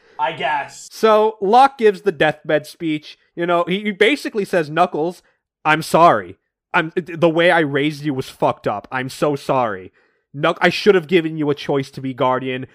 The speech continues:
Speaker 2: I shouldn't have started you out with, 'You're so young.' I, I'm so sorry." And Knuckles is saying, "Look, Dad, I don't resent you. Everything turned out fine. I'm fine." Knuckles is not fine. He's literally genetically mutated. Like,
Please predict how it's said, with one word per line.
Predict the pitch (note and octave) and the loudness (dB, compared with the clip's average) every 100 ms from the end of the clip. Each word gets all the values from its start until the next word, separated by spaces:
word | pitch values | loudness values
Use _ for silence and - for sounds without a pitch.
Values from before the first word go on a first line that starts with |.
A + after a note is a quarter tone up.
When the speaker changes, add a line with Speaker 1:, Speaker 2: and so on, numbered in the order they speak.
| _ - | _ -6
Speaker 2:
I | D3+ | -6
shouldn't | - G3 E3 | -2 -2 -2
have | |
started | C#3 D#3+ C#3+ C#3 | -4 0 0 0
you | |
out | C#3 C3+ | -2 -2
with, | A#2+ | -6
'You're | C3 B2+ A#2+ | -10 -10 -12
so | - C#3+ B2+ | -4 -4 -4
young.' | A#2 C3 C3 C3 - - | -4 -2 -2 -4 -10 -2
I, | D#3 D3 | 2 2
I'm | E3+ E3 | 0 -4
so | - C4+ F#3+ C#3 | -2 4 6 4
sorry." | - B2 G2 F#2+ G2+ _ _ _ _ _ _ | -2 -6 -6 -10 -16 _ _ _ _ _ _
And | D3+ D3 | -2 0
Knuckles | E3+ F3+ F#3 E3+ E3 - | 0 0 -2 -4 -6 -6
is | D#3 D3 | -4 -4
saying, | - D3+ C#3+ | -2 -2 0
"Look, | D3+ C#3+ | 0 -2
Dad, | - C#3+ C#3 C#3+ _ _ _ _ - | 0 2 2 -2 _ _ _ _ -6
I | E3 | -2
don't | F3+ | 0
resent | F#3 D3 D#3+ D3+ | -2 0 0 -2
you. | A#2 F2+ _ _ - | -8 -12 _ _ -2
Everything | F3 G3+ G#3+ | 0 0 -2
turned | G3 G#3+ G3 | -4 -2 0
out | F#3 | 0
fine. | G#3+ G#3 F3+ G#2+ - | 2 2 2 -4 -4
I'm | E3 F3+ | -4 0
fine." | A#3 A3+ G3+ A#2 - _ _ _ _ _ | 4 6 4 0 -8 _ _ _ _ _
Knuckles | G2+ - G2+ | -4 0 -2
is | F#2+ | -2
not | G2 F#2+ | -4 -4
fine. | - F2+ E2+ E2+ _ _ _ - | -4 -8 -8 -12 _ _ _ -8
He's | B2+ G#2 G#2 A#2 | -8 -8 -14 -6
literally | A#2+ A#2 G2+ G2 | 0 2 0 -2
genetically | A2+ G#2 F#2+ - | -2 -2 -4 -6
mutated. | F#2 F#2 - F2 F2 F#2+ _ | -10 -12 -12 -16 -18 -20 _
Like, | - | -16